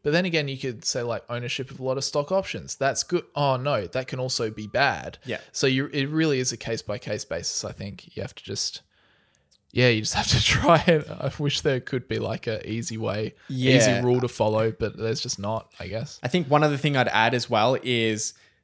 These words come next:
Speaker 2: uh, some companies will, you'll notice that they change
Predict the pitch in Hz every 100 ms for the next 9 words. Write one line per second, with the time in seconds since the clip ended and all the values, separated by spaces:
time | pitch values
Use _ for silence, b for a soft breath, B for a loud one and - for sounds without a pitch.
0 | - 113 104 98 90 58 - _ _ _
1 | _ - 135 160 180 175 180 147 127 131
2 | 127 117 104 127 127 131 147 143 160 131
3 | - - 120 110 123 127 -